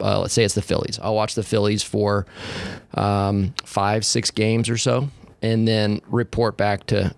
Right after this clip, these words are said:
Adam, uh, Sonnabend and his group, uh, and our group, a-, and as we try to put together the game plan for the Phillies as their, uh,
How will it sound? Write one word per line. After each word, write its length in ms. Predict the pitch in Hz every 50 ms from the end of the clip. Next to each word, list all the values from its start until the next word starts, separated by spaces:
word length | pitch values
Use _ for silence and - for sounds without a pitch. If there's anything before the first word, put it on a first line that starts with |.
| _ -
Adam, 500 | - 98 95 101 101 107 104 104 101 - - - -
uh, 200 | - 95 92 90
Sonnabend 560 | 98 - - 104 107 104 104 101 104 107 107
and 100 | 101 104
his 180 | 110 104 104 107
group, 400 | - - 107 110 110 110 101 - - - - - - - - - -
uh, 340 | - 92 101 98 95 98 - -
and 100 | 107 101
our 180 | 95 107 107 104
group, 280 | - 104 104 110 - - -
a-, 260 | 104 98 101 - -
and 220 | 101 101 101 107
as 160 | - 104 110
we 160 | 110 113 113 -
try 180 | - 110 101
to 80 | 98 101
put 300 | - - - 120 - -
together 560 | 120 95 92 117 110 107 95 107 104 104 107
the 160 | 101 98 113
game 320 | 101 98 110 113 113 113 113
plan 400 | - - 101 101 98 101 101 -
for 260 | - - 107 101 98
the 80 | 101
Phillies 380 | 98 - - 104 101 101 95 92
as 100 | 95 95
their, 180 | 95 101 95 - -
uh, 380 | - 104 101 98 90 90 87